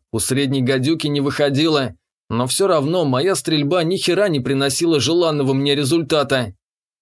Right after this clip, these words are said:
«Иди на сближение, мат!» прохрипел толстой связью. «Пора!» Да, было такое в сценарии, схождение бойцов.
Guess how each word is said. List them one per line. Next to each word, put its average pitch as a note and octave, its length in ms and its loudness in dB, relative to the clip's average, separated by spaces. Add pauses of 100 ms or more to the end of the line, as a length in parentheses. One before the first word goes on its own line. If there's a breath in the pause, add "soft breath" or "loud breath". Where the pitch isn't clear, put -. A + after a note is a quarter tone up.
(160)
«Иди D3+ 260 0
на G3 100 0
сближение, F3 640 0
мат!» F#3+ 360 0 (280)
прохрипел E3 640 0
толстой E3 440 0
связью. D3+ 640 0 (240)
«Пора!» C4+ 400 0 (460)
Да, F3 500 2
было E3+ 380 2
такое D#3+ 400 0
в A#2+ 40 -6
сценарии, C#3+ 800 0
схождение C#3+ 720 0
бойцов. C#3+ 640 0